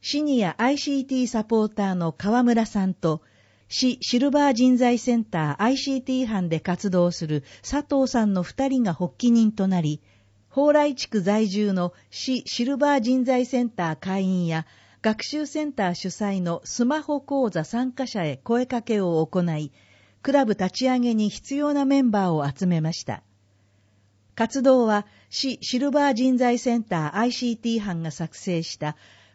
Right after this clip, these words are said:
高齢者向けスマホハンドブックをテキストにしたセミナーや、無料講師派遣が可能な携帯ショップのスマホ講座を活用していきます。スマホの使い方を学びたい地域の方々が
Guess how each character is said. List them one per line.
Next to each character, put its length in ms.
高 220
齢 200
者 160
向 160
け 240
ス 160
マ 160
ホ 100
ハ 200
ン 80
ド 100
ブ 120
ッ 20
ク 240
を 80
テ 140
キ 140
ス 120
ト 120
に 120
し 100
た 120
セ 180
ミ 140
ナ 180
ー 40
や、 220
無 140
料 240
講 240
師 120
派 220
遣 200
が 120
可 220
能 300
な 220
携 240
帯 180
シ 100
ョ 40
ッ 40
プ 160
の 140
ス 140
マ 120
ホ 180
講 240
座 180
を 60
活 300
用 180
し 100
て 140
い 120
き 140
ま 140
す。 240
ス 160
マ 120
ホ 140
の 140
使 280
い 60
方 320
を 40
学 260
び 140
た 160
い 120
地 200
域 180
の 100
方 260
々 260
が 180